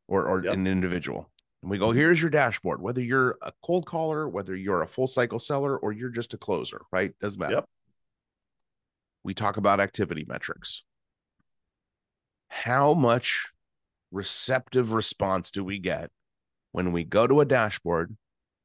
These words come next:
Speaker 1: that's already doing all the work for them from their activities, calculating all the information,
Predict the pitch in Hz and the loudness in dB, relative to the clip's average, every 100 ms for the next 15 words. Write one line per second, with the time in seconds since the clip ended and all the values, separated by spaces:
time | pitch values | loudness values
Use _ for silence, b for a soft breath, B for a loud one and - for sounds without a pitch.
0 | _ - 90 110 131 110 123 135 127 135 | _ -8 0 2 2 0 2 4 4 4
1 | 131 131 - - 143 92 80 92 110 _ | 2 0 0 -2 0 0 -4 -10 -12 _
2 | _ _ _ _ _ _ _ - 104 95 | _ _ _ _ _ _ _ -6 -2 2
3 | 95 98 98 139 101 85 92 - 95 104 | 2 2 2 2 2 -2 -6 -4 -2 -2
4 | 117 113 123 113 120 117 123 123 120 127 | -2 0 0 0 -2 -2 -2 -2 -2 0
5 | 143 - 92 92 | 0 -2 -6 -10